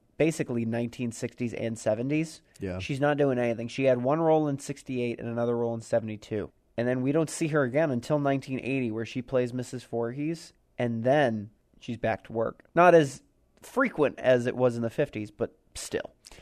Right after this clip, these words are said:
Speaker 2: And this is when you actually start to see her. I mean, she doesn't, sh-, still throughout her career, she doesn't really do much with horror besides Friday the thirteenth and, like, a couple other movies. But she definitely becomes, like, a horror icon.
Speaker 1: Definitely.
Speaker 2: And I think that's probably what maybe kinda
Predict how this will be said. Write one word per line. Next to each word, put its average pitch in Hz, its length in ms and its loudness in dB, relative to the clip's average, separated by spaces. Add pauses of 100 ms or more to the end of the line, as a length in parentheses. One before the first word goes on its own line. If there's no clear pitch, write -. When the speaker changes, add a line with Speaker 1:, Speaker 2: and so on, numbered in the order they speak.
(160)
Speaker 2:
And 175 280 6
this 208 160 4
is 214 100 -2
when 196 160 4
you 180 100 4
actually 165 280 2
start 147 220 -2
to 139 60 -6
see 139 200 -2
her. 127 180 -2
I 131 60 0
mean, 156 140 4
she - 140 -8
doesn't, 165 460 0
sh-, - 200 -10
still 147 340 0
throughout 120 300 0
her 120 180 -2
career, 113 500 -4
she - 140 -12
doesn't 120 320 -2
really 120 300 -2
do 113 300 -4
much 101 600 -4
with 143 180 -4
horror 151 360 0
besides 139 480 -2
Friday 139 240 -2
the 127 100 -10
thirteenth 139 480 -4
and, 139 80 -4
like, 135 120 -6 (100)
a - 20 -14
couple 135 480 -2
other 131 200 -2
movies. 143 500 -2 (480)
But 131 400 4
she 131 100 -6
definitely 147 340 2
becomes, 120 360 -2
like, 98 120 -6
a 95 60 -4
horror 101 320 -4
icon. 87 460 -8 (280)
Speaker 1:
Definitely. 110 360 -4
Speaker 2:
And 123 80 0
I 120 60 0
think 117 140 -4
that's 113 160 -4
probably 113 280 -2
what 98 320 -4
maybe 98 460 -4
kinda 92 500 -6